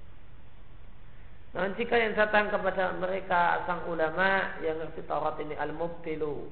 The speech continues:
ahlul batil, pihak yang salah, namun dia datang biriswatin, sambil bawa duit, akhraju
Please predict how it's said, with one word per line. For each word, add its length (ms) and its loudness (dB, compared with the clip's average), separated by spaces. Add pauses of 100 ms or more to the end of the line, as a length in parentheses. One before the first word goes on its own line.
(180)
ahlul 400 -4
batil, 400 2 (160)
pihak 160 0
yang 320 -2
salah, 560 2 (1700)
namun 240 -4
dia 160 2
datang 400 0
biriswatin, 640 -2
sambil 240 -4
bawa 320 2
duit, 400 0 (3000)
akhraju 880 -2